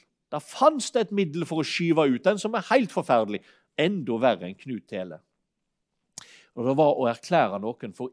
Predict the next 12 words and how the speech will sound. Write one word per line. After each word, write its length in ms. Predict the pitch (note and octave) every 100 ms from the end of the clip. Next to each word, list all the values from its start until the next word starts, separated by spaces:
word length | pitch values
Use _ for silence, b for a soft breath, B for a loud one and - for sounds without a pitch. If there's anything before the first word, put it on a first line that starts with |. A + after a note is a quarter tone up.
| -
ikke 260 | - -
å 60 | G2
være 220 | F#2 G2+
nabohev. 880 | G2+ G#2 A2 G2 G2 _ - G2 B2+ _ _ _ _ _ b b -
Altså 200 | D3 E3
på 80 | D#3 C#3+
grannestevne 680 | E3 A#3 G3+ F#3 F#3 A3 G3+
så 140 | F3+
forhandler 540 | G#3+ F3+ B2 E2 D#2
en, 80 | A2
inngår 240 | F#3 E3+ D#3+
kompromiss 520 | E3 D#3 C#3 A#2+ G#2